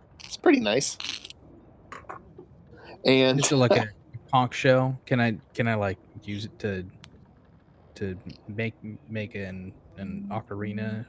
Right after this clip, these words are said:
Speaker 2: or
Speaker 1: Oh,
Speaker 2: like,
Speaker 1: I
Speaker 2: how
Speaker 1: see what
Speaker 2: nice,
Speaker 1: you're saying.
Speaker 2: how nice it, actually, I was gonna use it for magic stones, but, um, you know, I only found one.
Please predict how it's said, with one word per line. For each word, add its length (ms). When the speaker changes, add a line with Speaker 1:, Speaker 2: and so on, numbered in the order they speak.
Speaker 2:
or 500
Speaker 1:
Oh, 140
Speaker 2:
like, 200
Speaker 1:
I 80
Speaker 2:
how 60
Speaker 1:
see 60
what 100
Speaker 2:
nice, 80
Speaker 1:
you're 80
saying. 220
Speaker 2:
how 60
nice 280
it, 100
actually, 280
I 60
was 140
gonna 160
use 220
it 120
for 100
magic 360
stones, 440
but, 140
um, 120
you 80
know, 100
I 60
only 140
found 220
one. 380